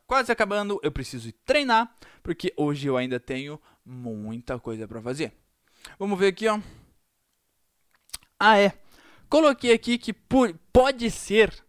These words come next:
que dê muito bom pra fazer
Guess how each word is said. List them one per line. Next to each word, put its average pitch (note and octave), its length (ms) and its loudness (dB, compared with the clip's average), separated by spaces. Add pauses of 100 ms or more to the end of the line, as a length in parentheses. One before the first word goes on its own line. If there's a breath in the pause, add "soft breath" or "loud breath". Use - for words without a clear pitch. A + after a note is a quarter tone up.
(540)
que A3+ 140 -2
dê G#3 180 0
muito G3+ 400 0
bom E3 220 4
pra D#3+ 160 0
fazer C#3+ 580 2